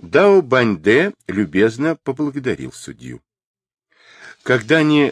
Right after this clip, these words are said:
с Мажуном снова оказались на улице, судья Ди заметил: «Мне сдается, что господин Дао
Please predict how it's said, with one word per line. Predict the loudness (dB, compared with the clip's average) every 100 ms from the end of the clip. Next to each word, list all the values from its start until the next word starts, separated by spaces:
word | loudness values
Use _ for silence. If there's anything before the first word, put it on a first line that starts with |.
| -4
с | -12 -4
Мажуном | -2 0 -2 -2 0 2 0 -4
снова | -4 0 2 2 -2
оказались | -4 -4 0 0 -2 -10
на | -10 -4
улице, | -2 -2 -4 -2 -2 -2 _
судья | -18 -10 -10 -6 -2 -4
Ди | -4 -10 -10 -10
заметил: | -12 -8 -8 -8 -14 -18 -20 _ _ _ _ _ _ _ _ _ _ _
«Мне | -8 -2 0 0
сдается, | -2 0 0 2 -2 -2 -16 -14
что | -14 -12 -12
господин | -10 -12 -10 -10 -6 -6 -4
Дао | -2 -2 -2